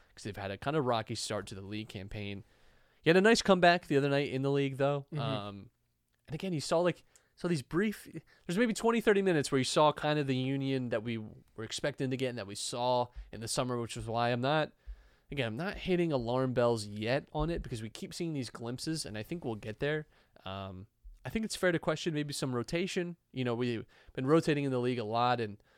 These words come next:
Speaker 1: um, I, I was surprised to see the, the lineup that we did, uh, over the weekend, considering that we had a midweek game. You know, that, that seems like the, the right opportunity to maybe,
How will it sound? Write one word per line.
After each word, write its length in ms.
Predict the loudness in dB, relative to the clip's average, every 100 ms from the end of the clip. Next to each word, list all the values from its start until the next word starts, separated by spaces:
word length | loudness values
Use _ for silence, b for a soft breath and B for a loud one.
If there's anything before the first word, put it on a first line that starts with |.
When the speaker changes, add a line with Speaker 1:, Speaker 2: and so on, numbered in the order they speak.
| _
Speaker 1:
um, 480 | -12 -8 -8 -10 -14 _ -12
I, 120 | -12 -4
I 180 | -6 -6 -8
was 140 | -6
surprised 440 | -6 -6 -4 -4 -4
to 60 |
see 300 | -6 -6 -6
the, 180 | -6 -8
the 140 | -8
lineup 280 | -10 -10 -10
that 120 | -10
we 80 | -12
did, 400 | -14 -14 -14 -14 -20 -18
uh, 160 | -16 -14
over 180 | -14 -12
the 80 | -10
weekend, 540 | -10 -6 -6 -6 -8 _ _
considering 440 | -14 -10 -8 -6 -6
that 100 | -2
we 80 |
had 100 | -2
a 40 | -2
midweek 340 | -4 -4 -8
game. 400 | -4 -4 -4 -8 -10
You 140 | -10
know, 60 | -8
that, 240 | -12 -12
that 140 | -12
seems 200 | -10 -12
like 160 | -12 -14
the, 160 | -14 -14 _ b b b
the 140 | -4 0
right 240 | 0 0
opportunity 640 | 0 -2 -4 -4 -4 -4 -2
to 80 | -2
maybe, 460 | -2 -4 -6 -8